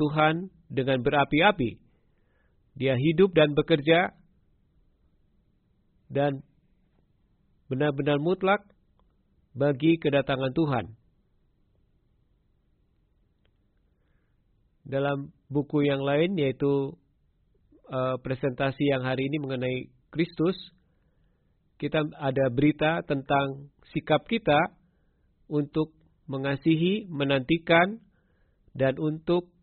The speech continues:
eh, saling menasihati. Karena kita tahu bahwa kedatangan Tuhan demikian mustika, kita harus mengasihi penampakannya.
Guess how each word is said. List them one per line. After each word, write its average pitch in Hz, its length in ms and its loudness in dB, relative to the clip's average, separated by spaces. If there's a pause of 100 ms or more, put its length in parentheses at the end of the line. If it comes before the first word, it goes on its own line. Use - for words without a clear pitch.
(300)
eh, 139 300 0 (340)
saling 151 320 4
menasihati. 156 800 0 (520)
Karena 139 280 -2
kita 156 280 0
tahu 170 320 4
bahwa 139 600 2
kedatangan 139 560 0
Tuhan 175 280 4 (280)
demikian 151 720 2
mustika, 156 600 2 (880)
kita 147 280 0
harus 160 440 2 (120)
mengasihi 151 560 2
penampakannya. 139 840 2